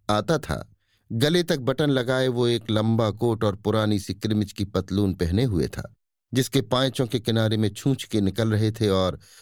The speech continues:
उसकी कमीज पर इस्त्री नहीं थी। उसके चेहरे पर ताजगी नहीं थी। वो दुबला, बड़ी-बड़ी आंखों,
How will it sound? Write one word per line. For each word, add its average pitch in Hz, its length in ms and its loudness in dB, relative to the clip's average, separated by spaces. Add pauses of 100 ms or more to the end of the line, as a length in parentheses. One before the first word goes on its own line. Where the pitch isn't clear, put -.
(120)
उसकी 135 260 0
कमीज 131 440 0
पर 92 180 -2
इस्त्री 135 320 -2
नहीं 78 280 0
थी। - 260 -10 (480)
उसके 180 280 0
चेहरे 165 300 2
पर 165 160 -2
ताजगी 117 440 0
नहीं 82 240 -2
थी। - 280 -12 (640)
वो 131 120 4
दुबला, 127 500 0 (200)
बड़ी-बड़ी 113 560 2
आंखों, 110 400 -2